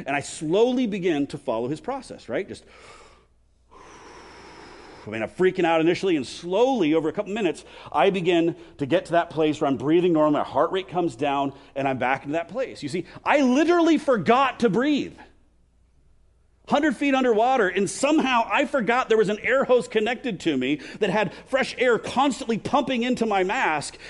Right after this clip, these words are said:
and all I could see was the water and the chaos and knowing I'm a hundred feet down, and I freaked out because I forgot the air is right there. Life is right there. And it required my instructor to come and say, "Breathe in, breathe out.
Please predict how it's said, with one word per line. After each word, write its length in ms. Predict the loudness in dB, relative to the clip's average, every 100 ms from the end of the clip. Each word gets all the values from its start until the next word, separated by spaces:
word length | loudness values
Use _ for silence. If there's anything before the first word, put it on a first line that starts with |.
| -4
and 100 | 0
all 260 | 4 4 4
I 120 | 2
could 160 | 0
see 200 | -2 0
was 140 | 2 2
the 80 | 2
water 400 | 4 4 2 2
and 220 | 0 0
the 80 | 0
chaos 480 | 0 2 2 0
and 200 | -2 -2
knowing 280 | 0 0 2
I'm 100 | 0
a 60 | 0
hundred 260 | -2 -2
feet 220 | -6 -6 -2
down, 400 | 2 2 2 -2 -6
and 100 | -2
I 120 | 0 0
freaked 460 | -2 -2 -2 0
out 180 | -2 0
because 200 | -2 -4
I 140 | -4
forgot 720 | -6 -6 -2 0 0 -2 -4 -14 _ -20 -20 _ _ _ _
the 120 | -16 -6
air 200 | -6 -6
is 100 | -6
right 180 | -8
there. 360 | -8 -10 -10 -16 _ _ _ _ _ _
Life 360 | 0 2 0 -6
is 160 | -2
right 240 | 0 0 2
there. 360 | 2 2 -4 -14 _ -20 -4
And 120 | 0
it 40 | 2
required 440 | 2 2 4 4
my 80 | 4
instructor 500 | 0 2 2 4 0
to 80 | 0
come 460 | 0 2 4 2 0 -6
and 100 | -6
say, 140 | -4 -6
"Breathe 280 | -6 -2
in, 440 | 2 2 2 -2 -6 -20 -20 _ _ _ _ _ -16
breathe 180 | -14
out. 320 | -12 -14 -18